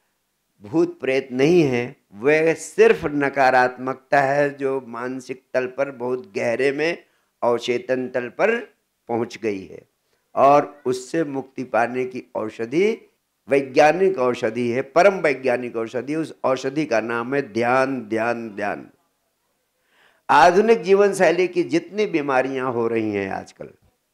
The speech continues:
तनाव, एंजाइटी, डिप्रेशन, इंसोम्निया, फिर उसके, उसका बाई प्रोडक्ट हार्ट अटैक हो रहा है, ये सारी चीजें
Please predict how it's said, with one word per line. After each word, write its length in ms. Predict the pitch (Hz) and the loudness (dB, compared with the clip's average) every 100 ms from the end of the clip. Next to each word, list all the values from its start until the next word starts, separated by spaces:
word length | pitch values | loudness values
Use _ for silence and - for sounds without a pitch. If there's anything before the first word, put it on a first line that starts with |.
| _ _ _ _ _ _ _ _ _ _ _ - | _ _ _ _ _ _ _ _ _ _ _ 0
तनाव, 560 | 143 147 139 127 120 | 4 4 6 6 4
एंजाइटी, 880 | 120 131 123 143 143 139 135 123 98 110 | 0 -2 2 2 2 -2 -4 -4 -6 -6
डिप्रेशन, 580 | 147 - 139 - 127 123 | -4 -2 -4 0 0 -2
इंसोम्निया, 600 | 117 139 180 175 160 107 - _ _ _ _ _ _ _ _ _ _ _ _ _ _ _ _ _ _ _ _ _ _ _ _ _ _ _ | 0 0 0 2 2 2 -8 _ _ _ _ _ _ _ _ _ _ _ _ _ _ _ _ _ _ _ _ _ _ _ _ _ _ _
फिर 140 | 151 160 | 2 2
उसके, 500 | 156 - 147 139 - _ 123 | -2 0 2 2 -2 _ -10
उसका 280 | 127 147 | -6 -4
बाई 240 | 127 139 139 | 0 0 0
प्रोडक्ट 640 | 127 135 135 127 _ _ _ | -2 -4 -4 -6 _ _ _
हार्ट 320 | - 127 120 | 2 2 2
अटैक 320 | 120 131 127 120 | -4 -2 -4 0
हो 140 | 117 | -2
रहा 180 | 113 107 | 0 -2
है, 200 | 104 - _ _ _ _ _ _ _ _ _ _ _ _ _ _ _ _ - | -4 -14 _ _ _ _ _ _ _ _ _ _ _ _ _ _ _ _ 2
ये 180 | 190 185 | 4 4
सारी 380 | 160 170 208 | 4 6 4
चीजें 520 | 214 208 202 220 233 | 0 -2 6 8 8